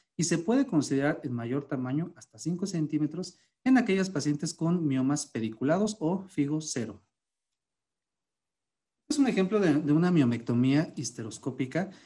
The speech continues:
una paciente que mediante el estudio se diagnosticó un mioma de tipo figo cero en la cara posterior lateral derecha, como observamos en el video, la cual se realizó mediante resección con corte frío.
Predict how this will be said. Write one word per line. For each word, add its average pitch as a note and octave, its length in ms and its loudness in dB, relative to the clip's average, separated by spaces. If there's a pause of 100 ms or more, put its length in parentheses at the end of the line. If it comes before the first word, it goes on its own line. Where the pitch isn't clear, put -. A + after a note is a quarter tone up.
(140)
una C4 180 6
paciente E3+ 380 0
que C3 120 -2
mediante A2+ 640 -4 (220)
el B2 140 -2
estudio F3+ 380 0
se A#2 460 -6
diagnosticó A#2+ 580 -6
un D3 180 -2
mioma C#3+ 240 2
de A#2 80 -6
tipo B2 300 -8
figo B2 320 -4
cero G3 360 2
en B2+ 140 -2
la A2+ 100 -8
cara D3 260 -4
posterior A#2+ 380 -8
lateral A2 400 -8
derecha, C#3 420 -4
como A2 180 -12
observamos A2 540 -10
en A#2+ 80 -8
el A#2+ 60 -8
video, C#3 380 -2 (360)
la E3 180 0
cual G#3 300 4 (400)
se E3+ 180 0
realizó E3+ 420 4
mediante C#3 560 2
resección F#3 600 -2
con B2+ 180 -2
corte C3+ 300 -4
frío. F3 380 0